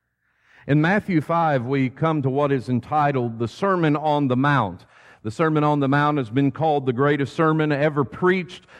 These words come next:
by the greatest preacher that still lives today, Jesus Christ.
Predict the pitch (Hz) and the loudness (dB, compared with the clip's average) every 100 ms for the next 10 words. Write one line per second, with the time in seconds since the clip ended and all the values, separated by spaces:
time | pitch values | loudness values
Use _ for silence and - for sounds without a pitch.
0 | - 139 147 135 156 180 170 - - - | -4 0 0 2 2 2 2 -2 -4 0
1 | 208 - 120 101 107 117 113 - 156 156 | 0 0 -2 0 2 2 0 0 2 2
2 | 151 147 147 123 - 139 123 139 120 107 | 2 2 2 0 -8 -4 0 2 4 2
3 | 110 - - _ 92 95 139 139 113 123 | 0 -6 -16 _ -4 2 4 4 0 -6
4 | - - 139 127 98 76 - - | -8 -4 0 2 0 -4 -10 -20